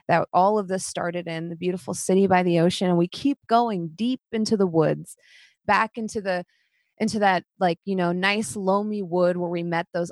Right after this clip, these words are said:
awful rednecks and that overturned cart, and deeper still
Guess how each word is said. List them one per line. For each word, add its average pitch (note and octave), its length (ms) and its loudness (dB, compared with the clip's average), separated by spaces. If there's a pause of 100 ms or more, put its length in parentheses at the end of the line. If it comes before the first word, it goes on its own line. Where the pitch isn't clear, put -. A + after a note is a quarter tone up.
awful F#3+ 460 -2
rednecks D#3+ 640 -6
and F3 100 -4
that D3+ 200 -4
overturned F#3+ 680 -2
cart, E3+ 400 2
and F#3+ 220 0
deeper C#4+ 380 4
still C4 640 2